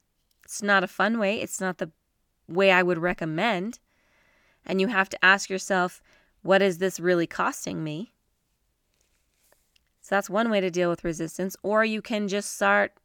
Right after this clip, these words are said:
"Okay, I'm gonna, I'm going to start chopping my way through this hedge.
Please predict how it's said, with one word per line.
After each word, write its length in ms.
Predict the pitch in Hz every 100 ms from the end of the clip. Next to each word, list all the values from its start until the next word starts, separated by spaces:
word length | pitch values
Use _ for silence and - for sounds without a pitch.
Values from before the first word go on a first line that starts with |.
| _
"Okay, 280 | 202 247 208
I'm 180 | 196 214
gonna, 300 | 214 185 175 _ - - - -
I'm 200 | 214 226
going 200 | 226 220
to 60 |
start 320 | 220 202 185
chopping 520 | - - 247 247 254 233
my 240 | 226 226
way 240 | 214 220
through 240 | 220 220 220
this 220 | 202 -
hedge. 580 | 233 202 180 220 -